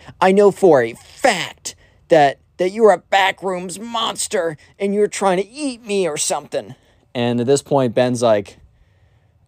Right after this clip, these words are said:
"Okay." And look, at this point, Ben is just, like, more annoyed slash confused than anything.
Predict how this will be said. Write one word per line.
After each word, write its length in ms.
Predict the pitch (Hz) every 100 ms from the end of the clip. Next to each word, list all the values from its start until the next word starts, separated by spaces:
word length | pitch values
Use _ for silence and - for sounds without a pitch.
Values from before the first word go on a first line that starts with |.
| -
"Okay." 720 | 110 113 110 101 101 127 151 _
And 100 | 175
look, 180 | 190 185
at 60 |
this 140 | 180 262
point, 300 | 220 180 127
Ben 160 | 147
is 140 | 156 135
just, 160 | 143
like, 160 | 143 123
more 260 | 131 131 123
annoyed 440 | 113 110 117 127
slash 360 | - 120 113 -
confused 540 | 113 107 113 117 117
than 140 | 110 101
anything. 520 | 107 123 147 156